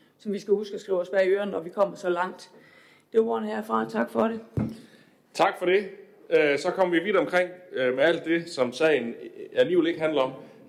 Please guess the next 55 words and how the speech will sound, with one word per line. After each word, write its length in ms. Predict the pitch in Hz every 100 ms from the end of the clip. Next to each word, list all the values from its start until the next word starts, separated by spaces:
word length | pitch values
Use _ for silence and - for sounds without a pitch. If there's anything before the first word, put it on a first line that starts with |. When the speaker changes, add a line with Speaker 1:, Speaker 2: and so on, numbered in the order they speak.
| -
Speaker 2:
Øh, 440 | 127 120 117 113 107
og 120 | 117
nu 140 | 151
har 200 | 151 131 156
folk 180 | 156 147
forhåbentlig 300 | 147 131 120
fået 140 | 123
sagt 260 | 147 147 147
det, 100 | 135
de 100 | 123
havde 120 | 123
brug 160 | 151 139
for 160 | 135
i 60 | 131
den 140 | 139 - -
sammenhæng. 440 | 143 160 139 139 - - - - -
Øh, 600 | 131 127 120 117 113 113
og 80 | 110
så 140 | - 143
skal 200 | - 139
jeg 180 | 131
bare 180 | 135 143
høre 220 | 143 156
om, 280 | 143 113 113
jeg 140 | 113 120
har 80 | 151
ikke 120 | 165
hørt 140 | 139
nogen, 180 | 131 139
der 80 | 120
talte 280 | 127 117 123
imod, 280 | 147 117
så 220 | 101 113 107
jeg 160 | 110
tænker, 300 | 147 156 143
at 200 | 107 104
vi 160 | 117 113
er 40 |
enige 180 | 131 135
om, 100 | 117
at 100 | 107
vi 60 | 113
kan 100 | 117
godkende 340 | 131 143 113
økonomiudvalgets 680 | 113 123 135 117 107 104 -
indstilling 500 | 113 - 117 107 95
som 240 | 104 98 - - _ _ _ _
forholder 320 | 104 120 113
sig 220 | 92 101 92
til 260 | 104 98
vuggestuepladser 800 | 101 117 - 101 - 107 - 104 101
i 200 | 101 - -
Guldager 560 | 120 127 101 - - -
og 180 | 90 90 -
i 100 | 95